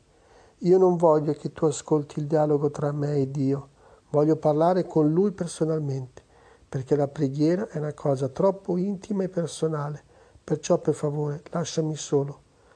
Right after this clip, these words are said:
Se parlo con te di cose mie personali, non desidero che altri ascoltino. Per favore, devo dire alcune cose.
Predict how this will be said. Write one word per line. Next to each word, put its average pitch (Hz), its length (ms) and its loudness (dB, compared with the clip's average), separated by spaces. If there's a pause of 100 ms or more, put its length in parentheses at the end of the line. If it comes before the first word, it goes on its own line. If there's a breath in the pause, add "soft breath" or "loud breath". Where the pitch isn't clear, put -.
(200 soft breath)
Se - 220 -4
parlo 208 340 2
con 160 280 -2
te 151 240 -2
di 143 120 -8
cose 170 360 2
mie 165 160 2
personali, 160 680 -4 (340 soft breath)
non 156 200 0
desidero 190 640 0 (220)
che - 180 0
altri 170 440 -4
ascoltino. - 640 -4 (800 loud breath)
Per 160 140 2
favore, 151 520 2
devo 147 380 2
dire 170 260 2
alcune 160 340 -2
cose. 135 420 -4